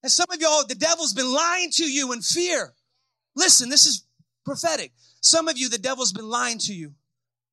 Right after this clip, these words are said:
and putting fear on you about your health. Now, yes, you need to do the things that you need to do. This is not saying you can eat how you want, live how you want. Do what, I mean, you gotta get healthy. Half the things we're dealing with, it's not the devil, it's your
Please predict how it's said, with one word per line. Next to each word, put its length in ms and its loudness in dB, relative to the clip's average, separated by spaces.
and 80 -12
putting 220 -6
fear 320 -2
on 120 -6
you 60 -16
about 240 -10
your 120 -10
health. 440 -6
Now, 120 -4
yes, 340 0
you 100 -8
need 140 -10
to 60 -14
do 160 -10
the 80 -8
things 240 -10
that 160 -6
you 60 -8
need 160 -14
to 40 -12
do. 200 -10
This 180 -4
is 40 -12
not 200 -4
saying 180 -4
you 60 -18
can 100 -20
eat 80 -20
how 120 -10
you 160 -16
want, 260 -10
live 180 -12
how 120 -6
you 160 -8
want. 240 -14
Do 220 0
what, 140 -6
I 40 -10
mean, 140 -10
you 80 -16
gotta 180 -6
get 160 -14
healthy. 520 -4
Half 200 -2
the 80 -14
things 300 -6
we're 80 -12
dealing 300 -4
with, 120 -4
it's 140 -4
not 140 -8
the 40 -12
devil, 340 -6
it's 140 -4
your 180 -10